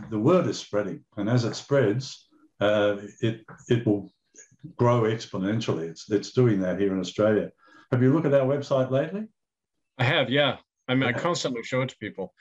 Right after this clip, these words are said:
Speaker 1: Oh,
Speaker 2: Um,
Speaker 1: good.
Speaker 2: you know, um, but I'm, the thing about people dying from the covid and that, that's why it's really important we get, need to get health professionals on board with us,
Speaker 1: Hmm.
Speaker 2: set up our own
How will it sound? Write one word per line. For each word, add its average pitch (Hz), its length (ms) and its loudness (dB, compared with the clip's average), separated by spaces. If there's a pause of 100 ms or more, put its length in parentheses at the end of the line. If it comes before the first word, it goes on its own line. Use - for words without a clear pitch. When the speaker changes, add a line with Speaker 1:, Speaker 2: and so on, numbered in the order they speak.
(240)
Speaker 1:
Oh, 113 60 2
Speaker 2:
Um, 110 380 0
Speaker 1:
good. - 320 -4 (220)
Speaker 2:
you 113 120 -2
know, 107 180 -4 (480)
um, 113 520 0 (640)
but 147 260 2
I'm, 156 380 -2
the 143 200 -2
thing 226 220 2
about 160 320 2
people 139 420 0
dying 117 400 0
from 123 160 -6
the 98 80 -10
covid 151 320 -2
and 113 120 -4
that, 104 260 -4
that's 139 240 -2
why 147 160 2
it's 135 300 -2
really 139 160 -2
important 127 400 -2
we 113 100 -8
get, - 200 0 (300)
need 120 260 2
to 113 60 -4
get 110 180 0
health 131 280 -2
professionals 107 640 -2
on 98 160 -4
board 107 240 0
with 95 160 -2
us, 85 200 -6 (200)
Speaker 1:
Hmm. 95 160 -4
Speaker 2:
set 127 240 2
up 123 140 0
our 120 180 0
own 120 380 0